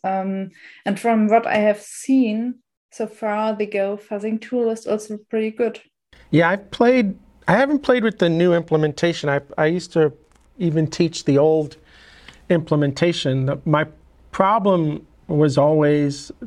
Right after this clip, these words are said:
Speaker 2: that it seemed to work best with functions that took really raw input, like a slice of bytes or something, right? Because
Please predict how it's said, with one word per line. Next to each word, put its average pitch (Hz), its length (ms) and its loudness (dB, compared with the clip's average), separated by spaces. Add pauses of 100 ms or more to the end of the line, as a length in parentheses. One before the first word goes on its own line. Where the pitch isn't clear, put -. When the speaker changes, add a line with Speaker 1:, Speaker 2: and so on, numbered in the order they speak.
Speaker 2:
that 139 200 2
it 139 160 -2
seemed 180 320 0
to 165 80 0
work 151 300 0
best 147 420 -2
with 135 300 -2
functions 143 540 -2
that 135 180 0
took 139 300 -4 (800)
really 151 340 2
raw 139 420 4
input, 147 480 -2
like 127 160 -2
a 131 40 -2
slice 135 420 0
of 120 160 -4
bytes 120 340 -2
or 131 40 -4
something, 117 420 -6
right? 127 180 -2
Because 143 360 0